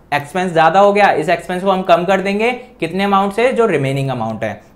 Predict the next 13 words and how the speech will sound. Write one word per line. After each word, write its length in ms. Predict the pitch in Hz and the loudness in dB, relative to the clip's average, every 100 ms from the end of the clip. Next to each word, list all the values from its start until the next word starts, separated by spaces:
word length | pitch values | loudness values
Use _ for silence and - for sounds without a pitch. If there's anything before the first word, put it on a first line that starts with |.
| - | -8
तो 60 | |
सेवन 300 | 147 160 170 | 0 2 2
सिक्सटी 300 | 185 196 202 | 0 -2 -2
फ़ाइव 180 | 196 180 | 0 0
से 100 | 180 | 0
हमने 200 | 190 190 | -6 -6
उसको 300 | 185 - 196 | -8 -8 -6
क्या 160 | 185 185 | -2 -2
कर 60 | |
दिया, 200 | 185 220 269 - - _ | 0 0 0 -6 -20 _
credit 380 | 143 131 120 110 | -2 -2 -4 -8
कर 160 | 113 | -8
दिया। 280 | 107 104 101 | -8 -8 -10